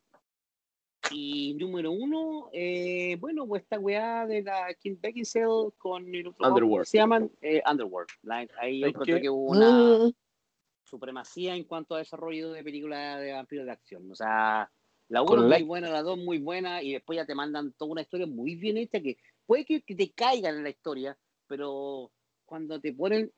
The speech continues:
Speaker 1: ar-, armaron una, una muy buena, no sé si trilogía
Speaker 2: Un
Speaker 1: o de
Speaker 2: universo.
Speaker 1: cuatro películas, un universo muy bien, loco. Y la acaban bien.
Speaker 3: Sí, weón.
Speaker 1: Ala,
Speaker 3: ¿Sabéis qué?
Speaker 1: sable,
Speaker 3: La tres,
Speaker 1: sablazo,
Speaker 3: la tres me
Speaker 1: puta,
Speaker 3: encantó.
Speaker 1: Los
Speaker 2: Weón, me,
Speaker 1: Lycans,
Speaker 2: me
Speaker 1: loco.
Speaker 2: gusta,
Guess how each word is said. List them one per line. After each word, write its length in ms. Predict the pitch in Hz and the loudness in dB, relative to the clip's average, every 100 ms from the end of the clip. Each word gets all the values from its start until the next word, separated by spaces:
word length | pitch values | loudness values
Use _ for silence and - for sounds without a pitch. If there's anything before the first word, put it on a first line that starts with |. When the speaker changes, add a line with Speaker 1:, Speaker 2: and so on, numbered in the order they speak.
| _ | _
Speaker 1:
ar-, 220 | 160 196 - | 2 2 0
armaron 440 | 156 165 214 262 | -2 0 0 0
una, 340 | 254 254 233 220 | -4 -4 -4 -6
una 200 | 196 214 | -8 -8
muy 180 | 196 214 | -8 -8
buena, 240 | 233 254 | -10 -12
no 120 | 220 180 | -12 -14
sé 120 | 180 | -14
si 100 | 196 | -12
trilogía 360 | 175 196 170 151 | -8 -4 -2 0
Speaker 2:
Un 60 | |
Speaker 1:
o 60 | 156 | 4
de 100 | 143 | 4
Speaker 2:
universo. 260 | 143 151 156 | 6 4 4
Speaker 1:
cuatro 260 | 175 196 190 | -2 -2 -2
películas, 380 | 190 214 220 | -4 -2 -2
un 60 | 214 | -2
universo 460 | 196 180 226 - 226 | -2 -2 -4 -6 -8
muy 240 | 143 170 | -8 -10
bien, 380 | 147 110 113 120 | -10 -10 -10 -12
loco. 320 | 120 113 107 _ _ _ _ _ _ _ _ 311 302 | -12 -12 -14 _ _ _ _ _ _ _ _ -6 0
Y 100 | 226 | 4
la 60 | 190 | 4
acaban 300 | 214 240 233 | 6 4 2
bien. 380 | 285 330 330 311 | -2 -2 -2 -6
Speaker 3:
Sí, 640 | - 175 190 185 180 175 170 | 0 2 4 6 8 8 8
weón. 260 | 139 120 117 | 8 8 8
Speaker 1:
Ala, 280 | 113 110 | 6 2
Speaker 3:
¿Sabéis 280 | 107 139 165 233 - | 6 8 8 6 -2
qué? 160 | 185 190 | 6 6
Speaker 1:
sable, 280 | 190 262 254 | 6 0 0
Speaker 3:
La 240 | 247 131 120 | 6 6 6
tres, 300 | 147 185 226 196 | 6 8 6 2
Speaker 1:
sablazo, 440 | 226 254 254 _ 254 | -10 -10 -12 _ -2
Speaker 3:
la 120 | 123 | 0
tres 220 | 151 185 | 2 2
me 60 | 165 | 0
Speaker 1:
puta, 120 | 135 | -8
Speaker 3:
encantó. 480 | 156 123 107 - 92 - - - - _ _ _ _ _ _ _ _ | -4 -2 -2 0 -2 -2 -20 -20 -20 _ _ _ _ _ _ _ _
Speaker 1:
Los 100 | 135 139 | -6 -4
Speaker 2:
Weón, 120 | 127 | 4
me, 260 | 156 156 139 | 6 6 4
Speaker 1:
Lycans, 440 | - 143 147 147 | -2 -6 -6 -6
Speaker 2:
me 100 | 135 | 0
Speaker 1:
loco. 120 | 131 139 | 2 2
Speaker 2:
gusta, 500 | 175 - 190 196 | 0 -4 -4 -4